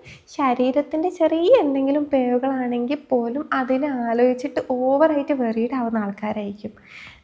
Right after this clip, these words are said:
ഇതിപ്പോൾ ഇതല്ല, ചെറിയൊരു പിമ്പിൾ വന്നാൽ പോലും വല്ലാണ്ട് ടെൻഷൻ ആവുന്ന ആൾക്കാരുണ്ട്. അതിങ്ങനെ കുറേ നേരം കണ്ണാടിയിൽ നോക്കിക്കും,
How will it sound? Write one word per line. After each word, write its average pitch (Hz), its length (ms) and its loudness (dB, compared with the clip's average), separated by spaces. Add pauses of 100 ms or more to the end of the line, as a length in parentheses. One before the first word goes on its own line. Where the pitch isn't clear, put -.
ഇതിപ്പോൾ 311 400 4
ഇതല്ല, 330 300 4
ചെറിയൊരു 349 400 4
പിമ്പിൾ 381 500 4
വന്നാൽ 233 320 2
പോലും 240 440 0
വല്ലാണ്ട് 277 640 0
ടെൻഷൻ 285 340 0
ആവുന്ന 269 200 -2
ആൾക്കാരുണ്ട്. 226 680 -2 (640)
അതിങ്ങനെ 240 300 2
കുറേ 220 260 2
നേരം 226 280 0
കണ്ണാടിയിൽ 208 500 0
നോക്കിക്കും, 202 680 -4